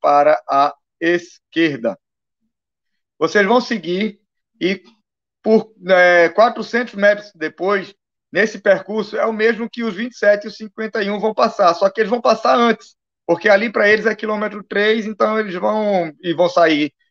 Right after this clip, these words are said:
é, é, dez minutos antes de vocês, então vai tá tudo tranquilo. Mas não tem erro, segue fita azul. Por que vai, tô dizendo isso? Porque vai ter uma bifurcação,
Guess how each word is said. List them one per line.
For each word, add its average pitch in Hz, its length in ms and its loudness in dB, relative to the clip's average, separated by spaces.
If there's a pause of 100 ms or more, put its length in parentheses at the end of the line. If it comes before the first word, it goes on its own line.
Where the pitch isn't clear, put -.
(120)
é, 131 560 4 (240)
é, 127 380 0
dez 160 240 0
minutos 156 320 -8
antes 147 200 -2
de 147 140 -4
vocês, 190 540 -2
então 202 480 0 (800)
vai 139 120 0
tá 160 140 2
tudo 180 200 -6
tranquilo. 135 500 -4 (160)
Mas 165 180 2
não 180 80 -4
tem 214 160 2
erro, 131 220 0
segue 143 460 -2
fita 147 520 -2
azul. 151 400 -2 (380)
Por 226 160 0
que 240 100 -2
vai, 233 240 0
tô 214 160 -2
dizendo 202 240 -2
isso? 175 160 -6
Porque 196 200 -2
vai 208 120 2
ter 220 100 0
uma 226 120 0
bifurcação, 226 840 -2